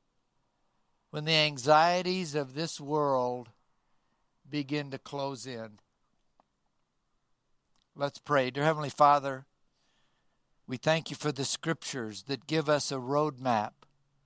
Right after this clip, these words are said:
an antidote to anxiety. For these next few minutes,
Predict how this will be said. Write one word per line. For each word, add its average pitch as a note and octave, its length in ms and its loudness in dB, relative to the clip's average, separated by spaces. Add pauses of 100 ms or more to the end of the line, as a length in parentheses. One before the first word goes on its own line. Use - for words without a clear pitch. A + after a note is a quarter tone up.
an C#3 140 -4 (100)
antidote D3 680 0
to D3+ 140 -6
anxiety. B2 840 0 (2500)
For E3 80 -6
these D#3 280 -4
next - 360 -2
few F3+ 180 -4
minutes, D#3 600 -4